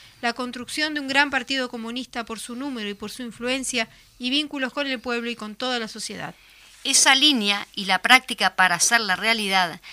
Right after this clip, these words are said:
Speaker 2: se hicieron patrimonio de miles y por ello fueron y son fuerza material transformadora, con una síntesis nueva, porque la realidad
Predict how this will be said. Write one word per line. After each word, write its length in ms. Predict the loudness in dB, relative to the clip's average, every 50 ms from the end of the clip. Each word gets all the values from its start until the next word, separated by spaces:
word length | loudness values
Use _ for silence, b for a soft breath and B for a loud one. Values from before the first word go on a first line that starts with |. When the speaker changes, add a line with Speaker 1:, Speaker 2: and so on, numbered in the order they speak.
| B B B
Speaker 2:
se 220 | B 2 2 4
hicieron 440 | 4 4 6 8 8 8 8 8 6
patrimonio 680 | 6 4 4 4 2 -2 0 2 2 2 2 2 2 2
de 100 | 2 2
miles 560 | 4 4 2 4 2 2 0 0 -2 -4 -6 B B B B B B
y 120 | -4 -4 -2
por 200 | 0 2 6 6
ello 400 | 6 6 6 4 2 0 -2 -4 -8
fueron 560 | -8 -4 2 4 6 6 6 4 2 0 -4 -2
y 120 | 2 4
son 280 | 4 4 4 4 2 0
fuerza 420 | 0 4 4 4 4 4 2 2
material 540 | 4 2 2 0 -2 -4 0 0 0 0 2
transformadora, 880 | 2 0 0 0 0 -2 0 2 2 2 2 2 -2 -4 -6 -10 -14 _ B B B B B B
con 160 | 0 0 2
una 240 | 2 4 4 4 4
síntesis 640 | 4 4 4 2 2 2 2 2 2 2 0 0 -2
nueva, 460 | 0 2 2 2 2 0 -4 -8 -12 B B B B B B
porque 300 | 2 2 2 2 0 4
la 120 | 6 6 6
realidad 600 | 6 4 2 2 2 4 8 8 8 8 6 4